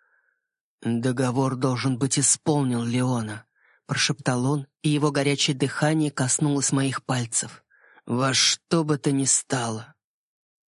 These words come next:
С этими словами он отпустил меня, повернулся и вышел, оставив меня одну в тишине комнаты. Я смотрела ему вслед, чувствуя на щеке фантомное прикосновение его пальцев, а на руке тепло его губ.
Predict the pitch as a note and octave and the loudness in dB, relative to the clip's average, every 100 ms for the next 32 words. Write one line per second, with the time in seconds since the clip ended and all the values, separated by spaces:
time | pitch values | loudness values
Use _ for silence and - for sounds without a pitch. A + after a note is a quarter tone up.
0 | - - - E3+ F3 E3+ - D#3+ D#3 F3 | -4 0 2 2 2 2 4 4 4 2
1 | F3 E3+ E3 E3 E3+ D3+ - F#3 G#3 G#3 | 2 2 0 0 0 0 2 2 2 0
2 | G#3 G3+ - F3 F3+ F3+ A3+ G#3+ - A#3+ | 0 -2 2 2 4 2 2 2 2 2
3 | G#3+ A#3 - C#3 B2+ - D#3+ - E3 D#3 | 2 0 0 -2 -2 0 0 2 2 2
4 | - D3+ D3+ D3 C#3 D#3 E3+ - - C#3+ | 2 2 4 2 2 0 0 0 0 2
5 | D#3+ D3+ D3+ D#3+ C3+ B2 A#2 A#2+ A#2 _ | 2 2 0 0 0 -2 -6 -10 -12 _
6 | _ - - - - D#3+ G3 A3+ - G3+ | _ -20 -20 -14 -2 2 2 2 2 2
7 | G#3 A3 G#3+ G3 G3 F#3 - G#3 A3+ - | 2 2 2 2 2 2 2 2 2 2
8 | A3 G3+ F3+ F#3 F3 - F3+ - G3+ F#3+ | 0 2 2 2 2 2 0 0 0 2
9 | F3+ - G3 F#3+ F3 D3+ E3 E3+ - E3 | 0 2 0 2 0 0 0 0 2 2
10 | E3 F3 E3+ D#3 D3 C#3 B2+ - F#3 G3+ | 2 2 2 2 2 -2 -2 0 0 2
11 | - G3+ - _ _ E3 D3+ D3 C#3 - | 0 -2 -6 _ _ 0 2 0 0 0
12 | E3+ E3 - - E3 - D3+ D3+ C#3 C#3+ | 0 -2 -6 -2 -2 0 0 0 0 -2
13 | C3+ C3+ A#2 | 0 -4 -4